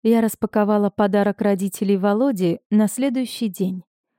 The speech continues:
Внутри коробки была фигурка снежного ангела. Очень красивая. Сразу видно, что работа тонкая и дорогая. Я поставила фигурку подальше, чтобы ненароком не разбить.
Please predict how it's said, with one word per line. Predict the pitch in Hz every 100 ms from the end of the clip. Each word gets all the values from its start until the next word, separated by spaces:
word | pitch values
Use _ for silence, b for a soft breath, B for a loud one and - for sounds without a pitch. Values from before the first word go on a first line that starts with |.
| -
Внутри | 196 220 220 240
коробки | - 254 302 - - - -
была | 202 220 208
фигурка | 233 208 285 - 277
снежного | - 208 180 190 185 202
ангела. | 196 180 170 170 175 202 _ _ _ _
Очень | 262 247 247
красивая. | 233 233 - 175 175 190 202 _ _ _
Сразу | - 277 277 214
видно, | 185 175 180 185
что | - - 196
работа | 202 185 190 190
тонкая | - 240 247 - 240 233
и | - 269
дорогая. | 240 240 220 185 170 190 - _ _ _ _
Я | - 226
поставила | 233 214 277 262 240
фигурку | 220 233 214 226 -
подальше, | 220 226 220 285 - - 180 b b
чтобы | - 208 190
ненароком | 190 190 190 196 196 - 190 190 -
не | 196 202
разбить. | 202 185 185 175 -